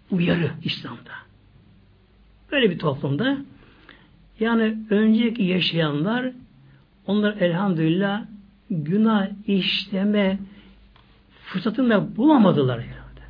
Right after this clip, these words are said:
Bulamadılar. İçki yasağı var tabii. E, kadınlar örtülüler. E, içeride dışarıda elhamdülillah İslam yaşanıyor.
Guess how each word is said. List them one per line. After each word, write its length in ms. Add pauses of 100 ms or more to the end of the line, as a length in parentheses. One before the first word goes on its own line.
(520)
Bulamadılar. 600 (720)
İçki 300
yasağı 340
var 180
tabii. 320 (760)
E, 200
kadınlar 380
örtülüler. 680 (440)
E, 80
içeride 540
dışarıda 500
elhamdülillah 460
İslam 440
yaşanıyor. 640